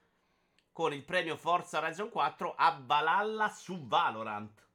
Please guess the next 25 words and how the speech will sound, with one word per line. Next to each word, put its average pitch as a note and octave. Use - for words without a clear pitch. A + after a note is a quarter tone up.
Premio E3
non F3
sei F#3+
tu, G#3
sono E3+
io. A#2+
Esatto, A2+
Mircotta, G#2+
è B2
esattamente D#3+
quella C3
roba B2+
là. E3
Chiudiamo E3+
col C#3+
duemilaventuno. E3
Così, A2+
proprio A2+
facciamo A#2
un A#2
ripassino A#2
tanto A#2
per A2+
farla. G#2
Stasera C#3